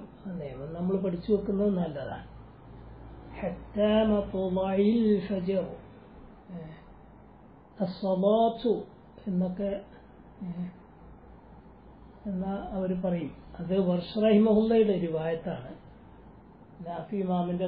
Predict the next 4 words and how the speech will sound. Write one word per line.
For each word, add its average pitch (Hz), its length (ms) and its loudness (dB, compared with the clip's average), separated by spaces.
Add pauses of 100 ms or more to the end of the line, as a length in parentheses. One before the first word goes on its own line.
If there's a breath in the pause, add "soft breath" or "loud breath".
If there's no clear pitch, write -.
ഖിറാഅത്തിൽ 151 460 -8
നിന്ന്. - 360 -18 (2750 loud breath)
നമ്മുടെ 214 460 4 (800)
ഖിറാഅത്തും 185 640 2